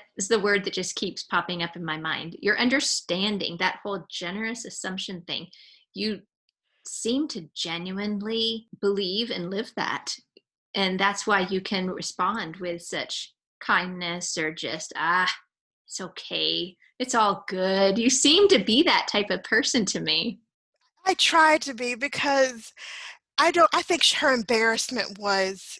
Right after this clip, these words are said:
Speaker 2: grievance enough. She was
Speaker 1: Mm,
Speaker 2: so
Speaker 1: it sounds
Speaker 2: embarrassed. I
Speaker 1: it.
Speaker 2: mean, <laughs> she turned, like, a shade of pink I'd never seen.
Speaker 1: <laughs>
Speaker 2: And she goes,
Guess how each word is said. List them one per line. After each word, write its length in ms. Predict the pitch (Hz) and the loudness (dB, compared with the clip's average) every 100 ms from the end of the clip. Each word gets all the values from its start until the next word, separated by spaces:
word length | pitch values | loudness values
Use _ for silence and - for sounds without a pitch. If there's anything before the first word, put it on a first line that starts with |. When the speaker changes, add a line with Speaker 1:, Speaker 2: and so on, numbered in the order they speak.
| - | -12
Speaker 2:
grievance 480 | 233 240 208 196 - | -6 -4 -4 -4 -4
enough. 460 | 196 185 180 196 | -4 -4 -4 -2
She 180 | - 220 | 2 4
was 140 | 220 202 | 6 4
Speaker 1:
Mm, 0 | |
Speaker 2:
so 320 | - 269 247 | 2 2 2
Speaker 1:
it 60 | 220 196 | -2 -2
sounds 300 | 165 196 214 | 0 0 -2
Speaker 2:
embarrassed. 60 | - | -4
I 40 | |
Speaker 1:
it. 0 | |
Speaker 2:
mean, 200 | 214 202 | -4 -2
<laughs> 0 | |
she 360 | - - - 269 | 0 0 0 -2
turned, 400 | - 254 226 220 202 | 0 0 -2 -8 0
like, 180 | 185 196 | 2 2
a 100 | 190 | 2
shade 280 | - 214 190 | 4 4 2
of 100 | 180 | 2
pink 200 | 208 202 | 0 2
I'd 180 | 180 175 | 0 0
never 240 | 190 - | -6 -6
seen. 360 | 185 - - 214 - | -10 -10 -12 -14 -6
Speaker 1:
<laughs> 440 | 285 - 254 320 - 262 - | -2 0 2 2 0 0 2
Speaker 2:
And 100 | 285 | 2
she 140 | 349 | 2
goes, 180 | 330 | 0